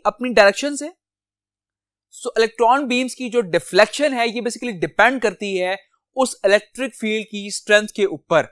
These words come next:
कि अगर इलेक्ट्रिक फील्ड वहां पर ज्यादा होगा तो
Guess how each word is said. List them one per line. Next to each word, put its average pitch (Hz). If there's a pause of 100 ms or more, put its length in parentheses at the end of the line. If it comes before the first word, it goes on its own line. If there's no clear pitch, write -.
(400)
कि 175
अगर 190
इलेक्ट्रिक 202
फील्ड 240
वहां 196
पर 220
ज्यादा 156
होगा 233 (400)
तो 202